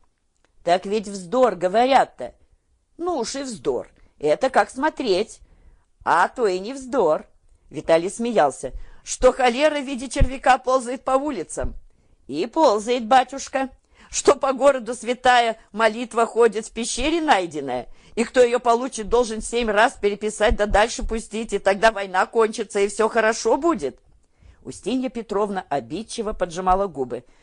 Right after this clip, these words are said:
«Ну ты как хочешь, верь или нет, а молитва эта силу имеет.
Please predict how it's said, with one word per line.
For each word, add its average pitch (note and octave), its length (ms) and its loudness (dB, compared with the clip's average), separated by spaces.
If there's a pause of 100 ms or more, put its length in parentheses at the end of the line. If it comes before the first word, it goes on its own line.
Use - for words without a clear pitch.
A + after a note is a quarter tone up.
(320)
«Ну D#4 220 -2
ты F3+ 160 -2
как D3 220 0
хочешь, D#4 640 -2
верь A3+ 320 -4
или D#3+ 220 -4
нет, D3 480 -2 (340)
а G3 100 2
молитва C#4+ 460 0
эта C#3 340 0
силу D4 400 -2
имеет. C4 720 -2